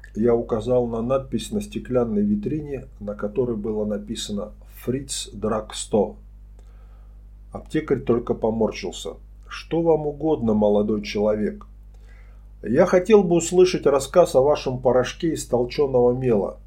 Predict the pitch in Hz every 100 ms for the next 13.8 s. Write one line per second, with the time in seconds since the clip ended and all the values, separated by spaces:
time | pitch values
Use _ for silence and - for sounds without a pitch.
0 | - - - - - - - - - -
1 | - - - - - - 139 147 123 123
2 | 120 156 - 123 113 107 113 120 123 123
3 | - 175 165 - 107 92 - - 98 110
4 | 131 127 113 - 143 131 117 123 113 110
5 | 110 107 101 - 85 76 - - - -
6 | - - - - - 104 - 147 123 110
7 | 104 101 113 123 147 170 185 - - -
8 | - - - - 104 123 107 107 - 110
9 | - 131 139 170 175 - - - - -
10 | - 104 107 107 107 131 147 135 - 107
11 | 104 110 120 120 110 104 - 110 107 -
12 | 104 - - - - - - - - -
13 | - - 113 139 147 120 98